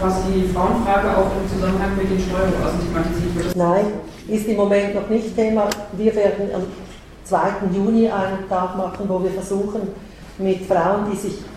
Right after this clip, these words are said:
Speaker 2: in dieser ganzen Finanzmechanismusgeschichte weltweit auskennen, einen Dialog zu beginnen, um herauszufinden, wo denn die Schaltstellen sind, wo Frauenleben betroffen wären. Um, um herauszufinden, wo,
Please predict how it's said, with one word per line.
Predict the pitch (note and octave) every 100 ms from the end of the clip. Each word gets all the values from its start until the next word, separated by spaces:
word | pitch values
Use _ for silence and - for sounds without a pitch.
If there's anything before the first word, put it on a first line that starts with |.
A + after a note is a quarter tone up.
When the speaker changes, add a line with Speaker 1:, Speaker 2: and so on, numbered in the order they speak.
| - - - - -
Speaker 2:
in | G3+ F#3+
dieser | F#3 G3
ganzen | F3+ G#3+ G#3 A3
Finanzmechanismusgeschichte | G3+ F#3 F3 G3+ G#3 - - - - - - - G3+ G3+ G3+ G3+ A3 - - G#3+ A3 G3+ - - F#3 - -
weltweit | F3+ F#3+ G3 F#3+ F3+ G#3 G#3 G3
auskennen, | G#3 - G3+ F#3+ F#3 - - - -
einen | F#3 F3+ F#3 F#3+
Dialog | G#3 F3+ F3+ A3+ -
zu | A#3+
beginnen, | A3+ A#3 A#3 A3 G3
um | F3
herauszufinden, | F3+ F3+ G3+ G#3 - - G#3+ G#3 G3 F#3+
wo | G#3
denn | G#3 G3+
die | G3+
Schaltstellen | - F#3 G3 - G#3+ F#3+ F#3+ F3+
sind, | A3 B3 A#3
wo | A3
Frauenleben | A3 G#3+ G#3+ G#3+ G#3 A3 G#3+
betroffen | G#3+ G#3 G3+ - G#3+
wären. | G#3+ D#3+ - - - - - - - G3+
Um, | F#3+ F#3+ F#3+
um | G3+
herauszufinden, | F#3 F#3 G#3+ A3+ - G#3+ G3+ G#3 G3 - - -
wo, | A3 A3+ G#3+